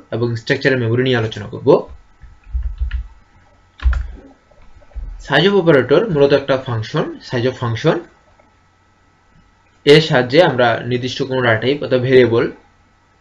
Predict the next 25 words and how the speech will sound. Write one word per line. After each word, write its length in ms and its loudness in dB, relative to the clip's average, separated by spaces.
অথবা 680 -2
স্ট্রাকচারে, 460 2
আহ, 460 -2
কোনো 200 0
কিছুর, 340 2
আহ, 1500 -16
size 240 4
নির্ণয় 260 0
করতে 200 -2
পারি। 260 2
সাইজ 240 2
বলতে, 360 2
আহ, 400 0
প্রকৃতপক্ষে 520 4
বোঝানো 320 2
হয়েছে 260 -2
যে, 200 2
আহ, 320 -4
সেটা 180 2
মেমোরিতে 460 0
কতটুকু 340 0
স্থান 220 -4
দখল 220 0
করে 160 2
থাকে 340 0